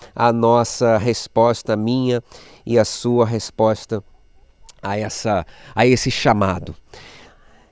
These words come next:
Queridos, ouvir a voz de Deus também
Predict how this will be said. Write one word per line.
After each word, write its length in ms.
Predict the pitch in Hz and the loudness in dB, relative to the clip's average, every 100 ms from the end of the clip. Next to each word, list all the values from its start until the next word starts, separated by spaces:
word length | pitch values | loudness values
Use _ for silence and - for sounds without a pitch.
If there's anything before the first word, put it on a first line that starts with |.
| _ - | _ -2
Queridos, 320 | - 185 180 | 6 6 8
ouvir 300 | 185 165 220 | 4 4 6
a 80 | 208 | 6
voz 260 | 160 180 151 | 6 6 6
de 120 | 175 | -2
Deus 680 | 117 147 170 156 123 - | 4 6 8 6 2 -4
também 580 | - 139 120 139 143 101 | -4 -2 2 2 2 0